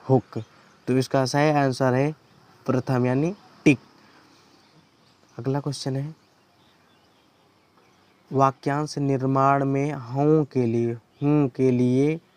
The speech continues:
क्या प्रयोग किया जाता है? Option A है tick,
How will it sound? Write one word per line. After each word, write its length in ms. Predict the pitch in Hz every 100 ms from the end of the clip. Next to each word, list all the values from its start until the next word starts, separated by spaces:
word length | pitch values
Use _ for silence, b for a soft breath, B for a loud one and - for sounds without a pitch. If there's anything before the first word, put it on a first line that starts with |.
| _ -
क्या 240 | 135 135
प्रयोग 340 | 127 123 131 117
किया 280 | - 123
जाता 360 | 120 117 113 113
है? 280 | 113 110 113 - - - - -
Option 380 | 117 - 135 143
A 60 |
है 180 | 139 135 123 -
tick, 180 | 143